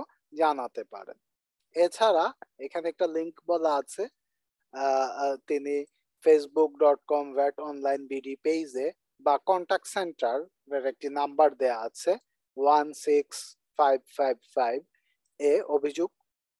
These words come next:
করতে পারেন। তো এখানে দেখা গেল যে, আহ, আহ, জাতীয় রাজস্ব বোর্ড আমাদেরকে, আহ, বলে দিল যে আমরা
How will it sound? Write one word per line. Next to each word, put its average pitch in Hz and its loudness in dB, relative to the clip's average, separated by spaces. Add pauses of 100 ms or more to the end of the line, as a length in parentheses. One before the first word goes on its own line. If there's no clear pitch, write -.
(100)
করতে - -6
পারেন। - -14 (380)
তো - -6
এখানে 196 2
দেখা 190 4
গেল 196 4
যে, 170 2 (160)
আহ, 147 0 (440)
আহ, 131 -8
জাতীয় 156 0
রাজস্ব 156 0
বোর্ড 196 2
আমাদেরকে, 143 0 (460)
আহ, 127 -6 (120)
বলে 151 4
দিল 175 0
যে 185 -6
আমরা 143 -2